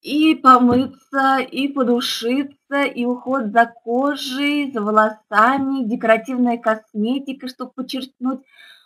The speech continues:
вашу естественную красоту, и, э, такая очень важная линейка, как wellness. Это и питание здоровое, это и витамины,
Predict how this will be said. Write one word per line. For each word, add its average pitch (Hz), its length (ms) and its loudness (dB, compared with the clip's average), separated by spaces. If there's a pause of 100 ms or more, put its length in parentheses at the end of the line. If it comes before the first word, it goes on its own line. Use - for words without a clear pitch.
вашу 254 440 4
естественную 240 840 -6
красоту, 240 680 -4 (180)
и, 247 360 0 (640)
э, 226 260 8 (280)
такая 240 540 4
очень 220 340 -2
важная 202 1000 2 (800)
линейка, 247 580 0
как 226 260 -2
wellness. 196 580 0 (160)
Это 196 600 -4 (3250)
и 247 140 0
питание 285 920 0
здоровое, 254 800 2
это 226 400 -2
и 214 260 -2
витамины, 285 1160 0